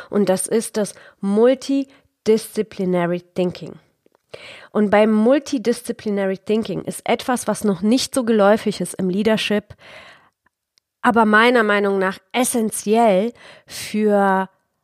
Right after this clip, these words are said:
eine hervorragende, für eine outstanding Führungskraft, für Menschen, die sich etwas vorgenommen, für Unternehmer, für Investoren, für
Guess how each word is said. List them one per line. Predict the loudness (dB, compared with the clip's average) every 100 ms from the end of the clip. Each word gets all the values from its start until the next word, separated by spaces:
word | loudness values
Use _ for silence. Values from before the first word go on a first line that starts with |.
| _
eine | -4 -2 2 2 0 -4 -10 _ _
hervorragende, | -8 -4 -2 0 2 0 -2 -4 -4 -10 -18 _
für | -8 -6
eine | -4 -2 -2 -2 -2
outstanding | -2 -2 0 2 4 4 2 -2 -8 _ _ _
Führungskraft, | -2 2 4 2 0 -6 -4 -4 -6 -10 -14 -20 -20 -20 _ -20
für | -16 0 2
Menschen, | 4 4 2 -2 -2
die | -2
sich | -4 -4 -4
etwas | -4 -6 -8
vorgenommen, | -2 0 2 0 0
für | -4
Unternehmer, | -4 -4 -2 2 2 2 0 -4
für | -8 -2 -2 -2
Investoren, | -4 -4 -6 -2 2 4 2
für | -2 0 2 2